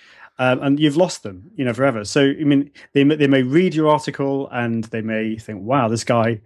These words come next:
knows what they're talking about. I'm gonna do it." And then a month later, "Do you know what? <laughs> I, I can't be bothered. I haven't got enough time. I'm gonna get this, you know, I'm gonna make contact with this guy and, and see if they can do it for me." And I think, you know, that's, I keep hearing that, um, time and time again,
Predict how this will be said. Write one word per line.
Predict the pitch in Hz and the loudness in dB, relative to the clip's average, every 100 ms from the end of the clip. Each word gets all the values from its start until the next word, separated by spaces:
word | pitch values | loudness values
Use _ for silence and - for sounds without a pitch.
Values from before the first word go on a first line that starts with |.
| _ _ - - | _ _ -20 -6
knows | 120 127 139 | 2 4 4
what | 139 | 0
they're | 123 | 0
talking | 127 - | -2 -2
about. | 104 101 | -6 -2
I'm | 135 | 2
gonna | 135 113 | 2 0
do | 104 98 | -6 -10
it." | 101 _ _ _ _ _ | -14 _ _ _ _ _
And | - 120 | -8 -2
then | 117 | 0
a | |
month | 131 147 131 | 2 2 2
later, | 123 - 117 101 - | -2 -2 -8 -12 -8
"Do | 139 | -2
you | |
know | 135 | 0
what? | 117 113 - _ | 0 -4 -8 _
<laughs> | - | -6
I, | 123 - - | -6 -6 -4
I | 147 | -4
can't | - - 156 170 | -2 0 0 0
be | |
bothered. | 135 127 117 113 - - - | 0 2 0 -4 -8 -14 -8
I | 113 | 0
haven't | 131 139 | 2 4
got | 127 | 4
enough | 120 117 | 2 0
time. | 110 107 110 113 | -2 -2 -2 -4
I'm | 117 | -4
gonna | 113 | -2
get | 113 117 | -2 -4
this, | 113 - | -6 -10
you | - 113 | -8 -4
know, | 104 | -4
I'm | 107 | -4
gonna | 110 113 123 | -4 -4 0
make | 127 135 | 2 2
contact | - 127 113 117 | 0 -2 -2 -4
with | 110 | -8
this | 104 | -4
guy | 110 107 | -2 -2
and, | 107 110 113 | -2 -4 -6
and | 113 | -2
see | 120 113 110 - - | 2 2 2 -6 -16
if | - 107 | -6 0
they | 113 | 0
can | 110 | 0
do | 107 | -2
it | 107 | -4
for | 110 | -4
me." | 101 98 - | -4 -8 -2
And | 127 | 0
I | 160 | 2
think, | 156 226 - _ - | 2 2 0 _ 2
you | |
know, | 185 | 4
that's, | 175 185 - - - - _ - | 4 2 -2 -14 -20 -20 _ -2
I | 143 | 2
keep | 185 | 2
hearing | 160 175 170 | 4 4 4
that, | 131 120 - _ _ | 4 0 -8 _ _
um, | 135 131 127 | -2 0 0
time | 143 143 | 0 0
and | 123 | 0
time | 131 | 0
again, | 120 135 139 104 | 0 0 0 -4